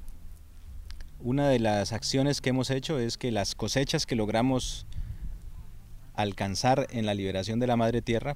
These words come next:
porque no todas se alcanzan, porque, porque unas, la gran mayoría son,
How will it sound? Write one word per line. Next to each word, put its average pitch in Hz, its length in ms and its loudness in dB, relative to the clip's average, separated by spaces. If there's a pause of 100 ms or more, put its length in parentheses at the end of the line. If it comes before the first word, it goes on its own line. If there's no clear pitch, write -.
porque 104 240 -4
no 104 120 0
todas 113 260 2
se - 60 0
alcanzan, 123 460 0
porque, 95 680 -2 (680)
porque 107 280 -4
unas, 117 960 6
la 107 140 4
gran 123 200 8
mayoría 151 500 8
son, 113 760 2